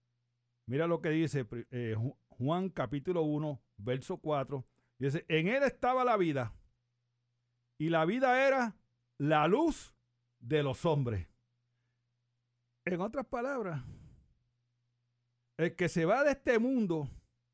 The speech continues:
en tiniebla, le puede poner un bombillón,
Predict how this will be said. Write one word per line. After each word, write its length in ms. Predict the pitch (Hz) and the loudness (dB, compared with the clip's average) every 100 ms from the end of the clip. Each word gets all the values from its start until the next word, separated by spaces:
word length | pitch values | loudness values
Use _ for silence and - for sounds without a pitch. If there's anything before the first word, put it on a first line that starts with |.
| _ _ _ - | _ _ _ -8
en 180 | 151 131 | -6 -6
tiniebla, 720 | - 143 190 208 139 120 117 _ _ _ _ _ _ _ _ _ _ _ _ _ _ _ _ _ _ | -6 -4 -2 -2 -2 -4 -8 _ _ _ _ _ _ _ _ _ _ _ _ _ _ _ _ _ _
le 160 | 135 160 | -4 -2
puede 220 | 214 254 | 2 2
poner 240 | 254 247 254 | 2 0 0
un 140 | 233 | 2
bombillón, 680 | 240 240 214 185 190 123 | 2 2 0 0 -2 -2